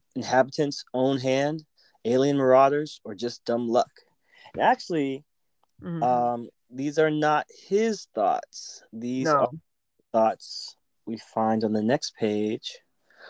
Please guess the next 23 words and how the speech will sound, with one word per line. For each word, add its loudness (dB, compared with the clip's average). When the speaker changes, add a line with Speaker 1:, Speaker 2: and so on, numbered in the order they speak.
Speaker 1:
of 6
Speaker 2:
Mm-hmm. -6
Speaker 1:
the 4
pariah. 4
Speaker 2:
Yes. 0
Speaker 1:
He -8
has -4
returned -2
to -4
the -6
Seagull 0
Bar 2
Speaker 2:
Mm-hmm. -8
Speaker 1:
in -8
Metropolis -2
in -18
Speaker 2:
Next -10
to -8
the -
Speaker 1:
nineteen -4
eighty-two. -4
Speaker 2:
shoe -
store. -4